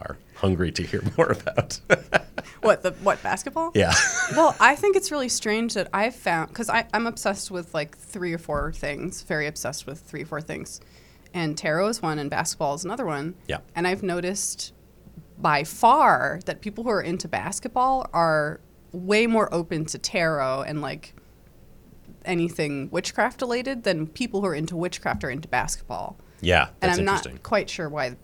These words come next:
Speaker 2: that is.
Speaker 1: Hmm.
Speaker 2: I think it's, I, I very much believe that I can get people into either basketball or tarot. Like, I very much think I know how to frame them enough that anyone could be
Speaker 1: Yep.
Speaker 2: interested.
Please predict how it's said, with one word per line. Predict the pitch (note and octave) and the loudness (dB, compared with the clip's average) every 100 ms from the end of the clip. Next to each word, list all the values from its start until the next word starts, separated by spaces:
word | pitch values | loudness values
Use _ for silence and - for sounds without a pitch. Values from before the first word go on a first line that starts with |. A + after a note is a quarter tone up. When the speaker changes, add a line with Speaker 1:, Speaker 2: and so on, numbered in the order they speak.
| - | -8
Speaker 2:
that | F#2 | -6
is. | D3+ A2 - - - - - - | -4 -6 -8 -8 -8 -10 -14 -8
Speaker 1:
Hmm. | D#3+ | 0
Speaker 2:
I | F#3 | 0
think | G3+ C4 A#3+ | 0 -2 -2
it's, | G3 - | -4 0
I, | G#3 - | 2 6
I | A3 C#4 | 6 6
very | G#3+ G3+ G#3 G#3+ | 4 2 2 0
much | F3+ - | -2 -4
believe | - D#3+ D#3 D#3+ D#3+ | -4 -2 -2 -2 -2
that | D#3+ - | -2 0
I | E3+ | 0
can | G3+ | 0
get | F3+ - | -4 -6
people | - F3+ E3 D3 | -8 -6 -4 -4
into | D3 - C#3 A2+ | -6 -6 -8 -8
either | F3 D#3+ | -6 -4
basketball | - C3 - F3 C3 - | -2 -2 -4 -4 -4 -4
or | C#3+ D3 | -6 -6
tarot. | - C3+ D3+ F#3+ F#3+ | -6 -2 0 0 0
Like, | D#3 | -4
I | D3+ | -6
very | D3 D3 | -6 -6
much | C#3+ A#2+ - | -6 -6 -6
think | B2+ D3 | -8 -8
I | C3 | -8
know | D3 | -8
how | C3 D3 B2 | -6 -4 -4
to | C3 C3+ - - - | -4 -8 -12 -20 -20
frame | - F#3 E3+ E3 D#3+ | -6 -2 0 0 0
them | C3 C3+ D3 - | -2 -4 -10 -6
enough | D3+ C#3 - - | -4 -4 -6 -6
that | F2+ - - - - F3+ | -6 -6 -14 -20 -8 -2
anyone | F3 E3 E3+ | 2 2 0
could | F3+ F#3 | -4 -8
be | D#3+ C#3+ D3+ - - - - - - - - - - - - | -10 -12 -12 -14 -20 -20 -20 -20 -20 -20 -20 -20 -20 -20 -10
Speaker 1:
Yep. | E3 | 2
Speaker 2:
interested. | F#3 A3 - C#4+ D#4 | 4 4 0 -2 -4